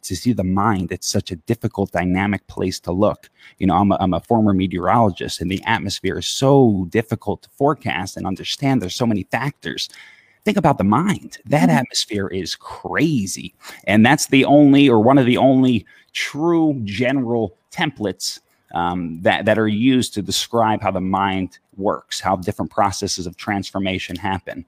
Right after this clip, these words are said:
Speaker 1: And it's really tough to conceptualize it. Uh, so that's why I like alchemy as a way to see it. And I think that's why it's my favorite book.
Speaker 2: Very cool.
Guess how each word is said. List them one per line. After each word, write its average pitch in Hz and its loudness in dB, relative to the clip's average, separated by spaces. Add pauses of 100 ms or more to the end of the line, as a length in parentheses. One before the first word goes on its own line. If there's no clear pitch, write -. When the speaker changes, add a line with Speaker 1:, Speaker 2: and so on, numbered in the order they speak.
(300)
Speaker 1:
And 92 0
it's - -6
really 110 4
tough - -2
to 92 -8
conceptualize 92 0
it. - -10 (220)
Uh, 69 -8
so - -6
that's 98 -2
why 101 2
I - 4
like 98 0 (160)
alchemy 87 -4 (220)
as 85 -6
a 90 0
way 87 0
to 80 -6
see 92 -4
it. 69 -4
And 62 -10
I 95 -10
think 98 -4
that's 87 -4
why 92 -4
it's - -12
my 90 -10
favorite - -10
book. - -6 (800)
Speaker 2:
Very 214 -6
cool. 208 -6